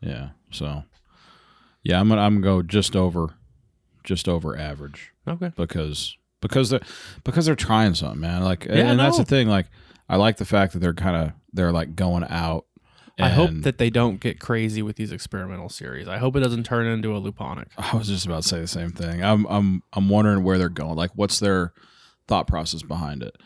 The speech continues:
Speaker 1: Is it something where they're trying to get some feedback and then they're gonna make a good run?
Speaker 2: Right, that's what I was just thinking.
Speaker 1: Or is it like, we're
Speaker 2: Or
Speaker 1: gonna
Speaker 2: sh-
Speaker 1: start doing these
Speaker 2: Yeah.
Speaker 1: exper-, we're gonna call them experimentals. We're
Speaker 2: And
Speaker 1: gonna
Speaker 2: never
Speaker 1: run
Speaker 2: bring
Speaker 1: for
Speaker 2: 'em
Speaker 1: a
Speaker 2: back
Speaker 1: month
Speaker 2: out.
Speaker 1: and never bring 'em back.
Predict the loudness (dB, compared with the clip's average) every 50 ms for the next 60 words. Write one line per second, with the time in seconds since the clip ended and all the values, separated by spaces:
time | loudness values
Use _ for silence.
0 | -20 _ _ _ _ 0 0 2 4 4 2 2 2 0 0 2 2 2 4 2
1 | 2 4 6 6 6 6 6 6 4 2 0 0 2 2 4 4 4 2 0 -2
2 | -4 -6 0 2 4 4 4 4 4 4 4 2 2 0 0 2 2 2 2 2
3 | 0 0 0 0 -2 -2 -2 -4 -4 -4 -4 -4 -2 0 2 4 6 6 4 4
4 | 2 -2 -2 0 0 0 0 0 -2 -6 -6 -8 -10 -6 0 4 4 6 6 6
5 | 6 4 4 2 -2 -8 _ _ _ _ 0 2 2 4 4 4 4 4 2 2
6 | 2 2 4 4 4 2 -2 -6 -2 2 4 4 6 4 4 2 2 4 2 2
7 | 2 2 2 4 4 4 4 2 2 2 0 0 0 0 0 -2 -2 -4 -6 -4
8 | -2 -2 -2 -2 0 2 2 2 2 2 2 2 2 2 2 2 2 2 4 2
9 | 0 0 0 0 0 2 2 2 2 2 2 0 0 -2 0 0 2 2 4 4
10 | 4 4 4 4 4 4 4 2 2 2 2 2 2 0 -2 -2 -2 -2 -2 -2
11 | -2 -2 -4 -4 -4 -4 -4 -4 -4 -4 -6 -8 -12 -16